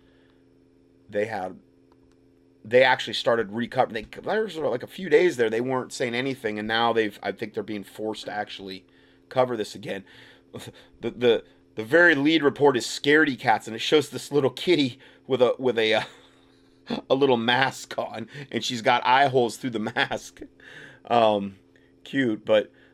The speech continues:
um, let's see.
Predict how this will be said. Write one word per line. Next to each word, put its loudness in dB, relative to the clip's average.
um, -2
let's -4
see. -8